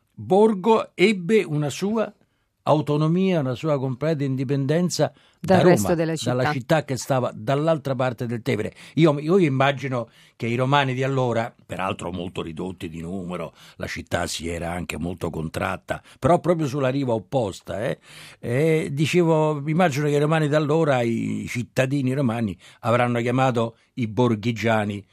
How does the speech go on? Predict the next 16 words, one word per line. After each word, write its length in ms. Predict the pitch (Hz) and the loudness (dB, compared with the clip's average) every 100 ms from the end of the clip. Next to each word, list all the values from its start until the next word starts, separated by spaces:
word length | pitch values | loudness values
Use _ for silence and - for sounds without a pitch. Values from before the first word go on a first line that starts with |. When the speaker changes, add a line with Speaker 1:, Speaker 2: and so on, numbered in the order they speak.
| _ _ | _ _
Speaker 1:
no? 260 | 104 113 104 | -4 -4 -4
L'avranno 400 | 95 107 113 104 | -4 -2 -2 -2
chiamati, 560 | 104 110 117 101 104 - _ - - _ | 0 2 2 0 -6 -10 _ -20 -20 _
eh, 200 | 107 95 | -12 -10
con, 360 | - 104 104 104 | -4 0 0 2
eh, 240 | 101 95 98 | 0 0 -6
l'avranno 760 | - - 95 98 95 90 95 101 | -12 -8 -6 -6 -8 -6 -2 0
chiamati 320 | 98 110 104 | 0 0 -2
borghigiani 840 | 92 110 104 110 98 120 113 110 107 | -2 -2 0 -4 -2 0 2 0 -2
con 240 | 104 101 | -4 -2
un 120 | 107 98 | -2 -2
significato 640 | 98 104 104 104 110 104 | -4 -4 -2 0 0 -2
che 200 | 87 98 | -6 -8
sarà 260 | 87 98 95 | -6 -6 -6
poi 260 | - 104 | -6 -6
quello 380 | 95 101 92 85 | -6 -6 -6 -6